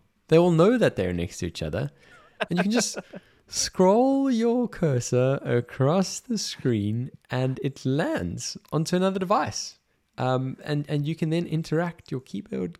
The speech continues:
cursor. You can even drag files across, all of this kind of stuff. It's that integration from Apple that we love.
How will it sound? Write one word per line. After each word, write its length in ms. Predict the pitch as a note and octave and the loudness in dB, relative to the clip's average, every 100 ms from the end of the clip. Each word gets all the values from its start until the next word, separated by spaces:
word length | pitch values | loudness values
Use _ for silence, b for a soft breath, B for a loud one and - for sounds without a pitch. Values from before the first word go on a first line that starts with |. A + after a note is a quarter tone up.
| - | -8
cursor. 400 | - F3+ - F3 | -4 -2 -2 -4
You 180 | E3+ C3 | -4 -6
can 160 | - | -6
even 220 | C#3+ C#3+ A2 | -6 -4 -4
drag 480 | - G2+ A#2 C#3 | -2 0 0 -2
files 640 | - - G#2+ B2 D3 D3 C3+ | -6 -6 -2 0 0 0 0
across, 580 | C#3 - D3 C#3 - - | -2 -4 -4 -2 -6 -6
all 160 | D3+ F3+ | 0 0
of 60 | |
this 120 | D3 - | 0 -2
kind 200 | G#2+ F#2+ | -4 -4
of 60 | |
stuff. 280 | - G#2 - | -4 -6 -6
It's 120 | - | -4
that 120 | E3 - | -4 0
integration 800 | F3+ G3 G3+ - D3+ D#3 - A#2+ | 0 0 -2 2 2 0 -4 -10
from 200 | - G#2 | -8 -4
Apple 400 | G#2 G#2+ - A#2+ B B B B | -4 -4 -8 -12 B B B B
that 100 | A2+ | 0
we 100 | A#2 | 2
love. 460 | B2 D3+ - - | 2 2 0 -6